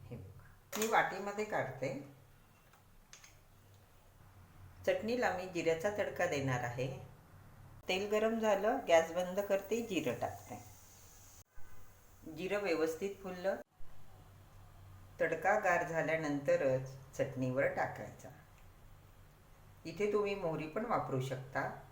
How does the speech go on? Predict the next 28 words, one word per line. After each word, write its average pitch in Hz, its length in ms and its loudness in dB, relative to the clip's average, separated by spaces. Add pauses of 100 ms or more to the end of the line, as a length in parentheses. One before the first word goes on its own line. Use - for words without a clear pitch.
(520)
तडका - 260 2
देणं 214 340 -2 (100)
ऑप्शनल 185 440 2
आहे, 123 320 -2
तुम्हाला 156 280 2
आवडत 170 420 4
असेल 208 360 0
तर 226 140 -2
तडका 208 300 2
द्या, 202 360 0
नाही 156 300 0
दिला 185 340 4 (120)
तरीही 165 340 2
चालेल. - 420 -4 (1080)
नेहमी 180 340 4
आपण 185 360 0
कडधान्य 165 580 2 (160)
शिजवून 170 500 4
घेतो 160 520 -2
किंवा 220 200 2
वाफवून 135 500 2
घेतो, 110 460 -10 (340)
याला 139 300 2
फक्त - 220 -6
आपण 185 340 2 (300)
आठ - 340 0
ते 247 60 0
नऊ 170 220 2